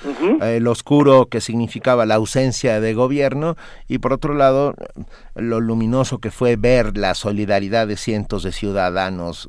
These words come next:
Speaker 2: que se volcaron a
Speaker 1: Ujú.
Speaker 2: salvar vidas. Pero, pero también cómo desde en-, el desgobierno de entonces hasta nuestros días ha seguido siéndolo. Eh, las condiciones de las costureras que murieron en el ochenta y cinco en San Antonio Abad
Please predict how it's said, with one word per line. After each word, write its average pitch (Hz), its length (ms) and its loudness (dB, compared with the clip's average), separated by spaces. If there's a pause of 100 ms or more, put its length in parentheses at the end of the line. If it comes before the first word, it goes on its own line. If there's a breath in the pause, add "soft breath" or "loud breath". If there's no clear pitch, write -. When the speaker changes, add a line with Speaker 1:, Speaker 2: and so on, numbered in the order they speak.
Speaker 2:
que 90 140 -8
se 90 300 -8
volcaron 95 720 0
a 82 60 -4
Speaker 1:
Ujú. 78 40 -4
Speaker 2:
salvar 90 440 -2
vidas. 90 360 -6 (400 loud breath)
Pero, 175 260 2 (120)
pero 170 180 4
también 190 460 4 (460 soft breath)
cómo 190 600 2 (200)
desde 135 380 0
en-, 127 220 -2 (100)
el 123 180 0
desgobierno 127 760 2
de 135 100 2
entonces 139 600 0
hasta 98 380 -4
nuestros 101 460 -4
días 151 340 0 (280 loud breath)
ha 127 120 2
seguido 139 480 -4
siéndolo. 110 520 -2 (260 loud breath)
Eh, 123 260 0
las 117 160 -2
condiciones 143 720 0
de 127 80 0
las 117 160 -2
costureras 120 580 -2
que 110 140 -6
murieron 107 500 -2
en 92 140 -6
el 95 160 -6
ochenta 104 400 -4
y 107 60 -4
cinco 101 540 -4 (280 loud breath)
en 98 100 -6
San 95 180 -6
Antonio 110 340 -4
Abad 117 200 2